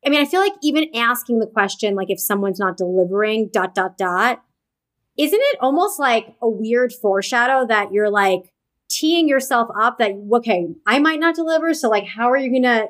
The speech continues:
treat me?" So I feel like we need to peel this back a little bit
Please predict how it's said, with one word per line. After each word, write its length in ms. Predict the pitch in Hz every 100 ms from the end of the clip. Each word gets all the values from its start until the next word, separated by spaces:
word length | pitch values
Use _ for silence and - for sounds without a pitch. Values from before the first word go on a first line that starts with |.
| -
treat 280 | - 247 202
me?" 320 | 214 240 311
So 120 | 311
I 80 | 247
feel 280 | 247 339 370
like 140 | 415
we 140 | 302 285
need 160 | 247 240
to 260 | 233 202 - -
peel 260 | - 269
this 180 | 247 233
back 260 | - 202 196
a 80 | 220
little 220 | 233 247
bit 360 | 285 311 311